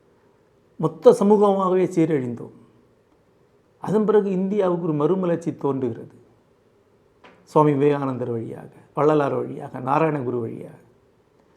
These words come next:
அப்படி பல ஞானிகள் வழியாக, காந்தி வழியாக, அந்த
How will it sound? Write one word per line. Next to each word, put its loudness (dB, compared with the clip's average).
அப்படி 0
பல 2
ஞானிகள் -2
வழியாக, -16
காந்தி 2
வழியாக, -8
அந்த 2